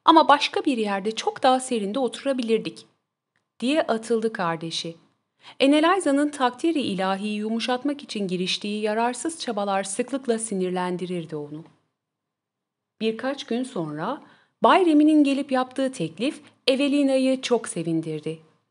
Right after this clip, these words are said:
Bir gün önce Hoboken'ın dış mahallelerinden birinde oturmakta olan arkadaşı Bayan Müller'i görmeye gitmişti Bay Remy.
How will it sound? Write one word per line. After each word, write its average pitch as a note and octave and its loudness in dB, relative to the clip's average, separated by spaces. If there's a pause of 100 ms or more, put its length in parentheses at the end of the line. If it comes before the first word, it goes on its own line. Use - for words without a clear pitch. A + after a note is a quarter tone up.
(580)
Bir A3+ 0
gün G3 -4
önce E3+ -2 (400)
Hoboken'ın D4+ 6
dış C#4+ 0
mahallelerinden C4 2
birinde B3 2
oturmakta B3 0
olan G3 2
arkadaşı E3+ -2
Bayan A#3+ 4
Müller'i B3+ 0
görmeye G#3+ 2
gitmişti E3+ -6
Bay D#3+ -2
Remy. D#3+ -4